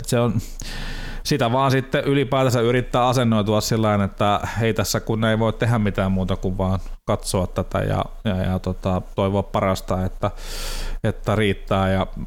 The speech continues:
valmistelut on tehty oikein ja joukko on hyvässä mielentilassa ja kaikki toimii. Että, o, ei, ei se helppoa, ja varsinkin toi viimeinen peli, niin oli se kyllä aika, mä, mulla oli siinä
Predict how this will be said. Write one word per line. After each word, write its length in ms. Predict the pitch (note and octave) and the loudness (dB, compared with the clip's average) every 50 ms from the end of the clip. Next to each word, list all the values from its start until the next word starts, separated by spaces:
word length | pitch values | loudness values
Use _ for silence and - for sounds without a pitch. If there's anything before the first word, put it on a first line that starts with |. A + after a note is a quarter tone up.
| - A2+ | -2 0
valmistelut 480 | G#2+ G#2 G2+ G2+ G2 - G2+ G2 F#2+ | 2 2 2 2 0 0 -2 0 0
on 100 | G2 G2 | 0 0
tehty 260 | F#2 G2 F#2+ - - | 2 0 0 0 2
oikein 420 | G#2 G2+ G2+ G2 - - G2 F#2 F#2 | 2 2 2 0 0 0 0 2 2
ja 60 | F#2 | 4
joukko 340 | F#2+ F#2+ F#2+ - - - G2 | 4 2 2 0 -2 -2 0
on 80 | G2 | 0
hyvässä 300 | G2+ F#2+ F#2 F2 - - | 2 2 0 -2 0 0
mielentilassa 640 | G2 G2 F#2+ F#2 F#2+ F#2 F#2+ F#2 F#2 F#2+ - - F#2+ | 0 0 2 2 0 0 0 -2 -2 -2 -2 -2 -2
ja 40 | F#2 | -2
kaikki 260 | F#2 F#2 - - F#2+ | -2 -4 -2 -4 -2
toimii. 400 | - G2 F#2 F2+ F2 F2+ F2+ F2+ | 0 0 0 0 0 2 2 2
Että, 220 | - - - - | 0 0 -2 -2
o, 280 | - - F#2+ F#2 - G1+ | -2 0 0 0 2 2
ei, 260 | D2 G2 A2+ A2 - | 2 2 2 2 2
ei 160 | G2+ A#2+ A#2 | 2 2 4
se 100 | C3 C3+ | 4 4
helppoa, 380 | A#2+ A2 G#2 F#2+ - - F#2 F#2 | 4 2 2 2 0 0 2 2
ja 60 | F#2 | 2
varsinkin 340 | G2 G#2 G#2 A#2+ A#2 B2+ B2 | 2 2 0 0 -2 -2 -2
toi 220 | - - C3+ B2 | 0 0 2 2
viimeinen 400 | A#2 A2 G#2+ G2 G2 F#2+ F2+ F2 | 4 2 2 4 4 2 2 0
peli, 140 | F2+ F2 F2 | 0 -2 -2
niin 140 | F2+ F2+ F2+ | 0 0 2
oli 120 | F#2 F#2 | 2 2
se 120 | F2+ G#2 F#2 | 0 0 0
kyllä 240 | G2 F#2 F2+ F#2 | 0 0 2 2
aika, 200 | F2+ F2 E2+ F#2+ - - - - - - - - - - - - - | 0 0 0 -2 -4 -6 -10 -12 -10 -10 -8 -8 -8 -10 -10 -8 -4
mä, 160 | G#2 G2+ G2+ - - - - - E2 - - - - | -2 -2 -2 -2 -2 -6 -4 -4 -4 -4 -4 -4 -2
mulla 180 | G#2+ G2+ F#2+ F#2+ | 0 2 2 2
oli 120 | F#2+ F#2 | 2 2
siinä 260 | G2+ G2+ F#2+ G2 F#2+ | 2 2 2 2 0